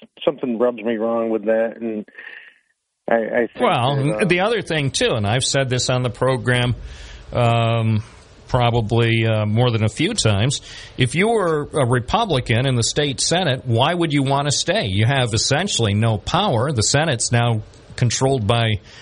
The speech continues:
Speaker 2: New York City Democrats. Why, why in the world would some Broome County Republican wanna be a state senator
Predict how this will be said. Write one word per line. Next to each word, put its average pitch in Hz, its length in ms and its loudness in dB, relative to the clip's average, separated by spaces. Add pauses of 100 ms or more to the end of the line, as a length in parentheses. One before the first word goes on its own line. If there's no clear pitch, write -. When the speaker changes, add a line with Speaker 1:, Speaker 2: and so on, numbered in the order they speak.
(220)
Speaker 2:
New 120 100 4
York 123 280 0
City 139 320 0
Democrats. 104 840 0
Why, 143 400 0 (600)
why 147 340 2
in 156 300 0
the 131 80 2
world 123 600 0
would 117 160 0
some 147 380 0
Broome 135 340 0
County 139 380 0
Republican 117 960 0 (340)
wanna 135 260 2
be 110 380 0 (640)
a 143 60 4
state 139 500 0
senator 190 540 0